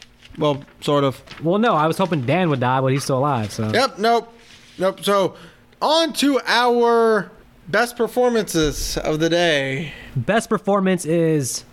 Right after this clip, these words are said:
Speaker 2: uh, Tuesday night singing of the Nightmare <laughs> song. <laughs> The best thing about that movie is the damn song. And also shout out to the,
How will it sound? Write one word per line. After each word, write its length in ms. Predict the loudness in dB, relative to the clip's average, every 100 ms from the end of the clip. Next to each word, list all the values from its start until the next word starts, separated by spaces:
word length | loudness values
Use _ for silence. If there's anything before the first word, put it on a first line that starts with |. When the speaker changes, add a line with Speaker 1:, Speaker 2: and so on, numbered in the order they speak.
| -20 -10
Speaker 2:
uh, 120 | -6 -4
Tuesday 440 | 0 2 2 2 2
night 280 | 2 0
singing 340 | 0 0 2 2
of 140 | 0
the 80 | 0
Nightmare 340 | 0 0 -2 -2
<laughs> 0 |
song. 560 | 0 0 0 -2 -4 -6
<laughs> 40 | -6 -10 -20 -20 -14 -10 -2 -2 -2 -6 -2
The 100 | -2
best 300 | 0 0 0
thing 140 | 0 0
about 220 | 2 2
that 140 | 0
movie 300 | 0 2 2
is 120 | 0 0
the 100 | 0
damn 240 | 0 0
song. 460 | 0 2 2 2 -2 -8 -6
And 120 | 0 0
also 180 | 2
shout 260 | 0 2 2
out 180 | 2 0
to 140 | -2
the, 360 | 0 2 2